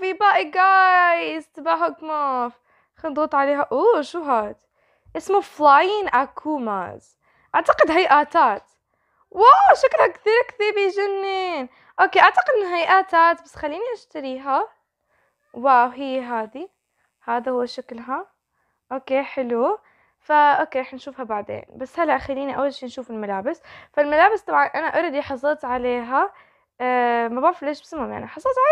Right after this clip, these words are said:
عليها. أوكي. So، أوكي.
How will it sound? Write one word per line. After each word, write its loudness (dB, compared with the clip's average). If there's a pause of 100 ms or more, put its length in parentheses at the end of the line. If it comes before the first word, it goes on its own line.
(100)
عليها. -4 (600)
أوكي. -12 (580)
So، -6 (920)
أوكي. -20